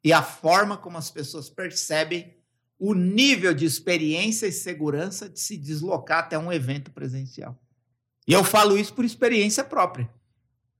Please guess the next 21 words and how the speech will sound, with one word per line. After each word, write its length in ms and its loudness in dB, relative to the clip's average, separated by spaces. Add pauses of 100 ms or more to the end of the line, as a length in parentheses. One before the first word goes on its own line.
(160)
Eu 220 6
tenho 280 2
uma 120 -2
imersão 540 -2
de 100 -10
copy 320 2
chamada 400 0
Copy 400 -4
Experience, 640 0
que 100 0
é 60 6
presencial. 1000 0 (540)
E 80 4
nós 300 6
tínhamos 400 0
vendido 920 0 (300)
muitas 640 4
vagas 440 4
da 100 4
imersão 400 0
presencial 960 0